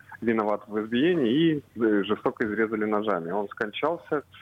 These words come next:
они стали рассуждать, что же делать, что же делать. Позвонили ещё одному своему другу, который приехал на машине, и, как он утверждает, не знал о трупе, хотя труп засунули в багажник. Вот. И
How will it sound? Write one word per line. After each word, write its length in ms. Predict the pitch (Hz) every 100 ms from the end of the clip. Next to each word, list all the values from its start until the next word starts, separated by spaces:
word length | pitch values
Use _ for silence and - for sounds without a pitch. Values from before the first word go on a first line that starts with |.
| -
они 300 | - 98 101
стали 300 | 98 - 104
рассуждать, 500 | 101 101 110 107 110
что 220 | - - 104
же 100 | 98
делать, 260 | 107 101 -
что 120 | 113
же 100 | 107
делать. 260 | 110 156 135
Позвонили 380 | 110 120 143 143
ещё 240 | 123 113
одному 240 | 104 104 101
своему 280 | 110 107 104
другу, 220 | 127 -
который 300 | - 113 107
приехал 340 | - 110 - 110
на 120 | 107
машине, 480 | 107 - 170 180 - - - - - -
и, 80 |
как 220 | 107 117 117
он 120 | 113
утверждает, 480 | 107 113 120 135 123
не 120 | 117
знал 340 | 117 98 87
о 260 | 90 85 -
трупе, 280 | - 156 -
хотя 420 | - 95 92 90 - - _
труп 220 | - 107
засунули 440 | 107 98 113 104 101
в 60 | 98
багажник. 580 | 101 - - - 101 - - - - -
Вот. 280 | 101 98
И 380 | - 127 151 131